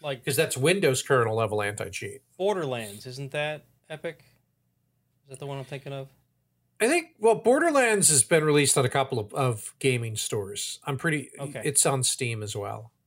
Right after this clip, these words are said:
Speaker 1: Okay. I got it for free a
Speaker 2: Well,
Speaker 1: few,
Speaker 2: I
Speaker 1: like, a month or two back, and it made me install the
Speaker 2: Now,
Speaker 1: Epic launcher.
Speaker 2: just 'cause, just 'cause something's on Steam doesn't mean it's automatically compatible. pub G,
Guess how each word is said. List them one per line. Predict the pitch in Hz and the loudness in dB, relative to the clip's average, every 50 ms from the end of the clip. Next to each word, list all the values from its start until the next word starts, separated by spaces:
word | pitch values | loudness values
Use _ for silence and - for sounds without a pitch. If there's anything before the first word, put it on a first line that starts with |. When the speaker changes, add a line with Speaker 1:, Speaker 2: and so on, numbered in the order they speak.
| _ - | _ -18
Speaker 1:
Okay. | 147 - - 113 107 - _ _ _ _ _ _ _ _ _ _ - | -16 -12 -12 -12 -14 -14 _ _ _ _ _ _ _ _ _ _ -6
I | 165 165 | -4 4
got | 160 208 208 202 | 6 6 6 6
it | 190 156 135 | 4 0 -2
for | - 160 | -6 -8
free | 143 - - 160 151 147 143 131 117 113 117 117 | -8 -8 -8 -6 -6 -4 -4 -4 -6 -8 -8 -2
a | 160 | 2
Speaker 2:
Well, | 170 175 175 151 | 4 4 4 2
Speaker 1:
few, | 135 135 131 | 0 -6 -8
Speaker 2:
I | 143 | -6
Speaker 1:
like, | 139 127 135 | -6 -6 -4
a | 135 | -4
month | 127 131 127 131 | -4 -4 -4 -6
or | 131 | -12
two | 117 - 135 | -10 -10 -6
back, | 120 123 117 113 107 - | -6 -4 -4 -4 -6 -8
and | 123 120 123 113 | -12 -14 -14 -12
it | - 139 139 | -12 -12 -8
made | 143 135 131 | -6 -6 -6
me | 123 123 | -6 -8
install | 120 110 - - 135 123 | -10 -10 -8 -6 -6 -6
the | 120 123 | -4 -2
Speaker 2:
Now, | 117 101 | 0 0
Speaker 1:
Epic | 101 - 120 - | 0 0 -4 -10
launcher. | 127 120 113 | -6 0 4
Speaker 2:
just | 220 233 226 - | 4 4 4 4
'cause, | - 254 233 190 143 - - - - - _ _ _ _ _ _ _ _ _ _ _ _ _ _ _ _ _ _ _ - 156 | 4 4 4 6 6 6 6 4 2 -2 _ _ _ _ _ _ _ _ _ _ _ _ _ _ _ _ _ _ _ -8 -2
just | - 190 208 226 - - | 2 2 4 4 2 2
'cause | 302 262 254 - | 4 4 6 6
something's | 247 240 226 233 - 220 196 165 | 6 4 4 4 2 2 4 4
on | 185 170 147 131 | 2 4 4 2
Steam | - - 214 220 220 196 | 2 4 4 4 4 4
doesn't | 156 147 143 131 135 143 | 4 4 4 4 4 4
mean | 143 139 131 | 2 2 2
it's | 135 131 - | 2 2 4
automatically | 143 135 131 127 127 127 120 113 117 123 | 2 2 2 2 2 0 0 -2 -4 -6
compatible. | 117 117 117 156 185 196 170 135 110 104 92 90 - - | -6 -2 0 2 2 4 2 2 0 -2 -8 -8 -8 -2
pub | - 170 160 156 139 117 | 2 2 2 2 0 -2
G, | - 123 131 139 147 165 180 214 240 247 - | -2 2 4 4 4 4 2 0 -2 -6 -14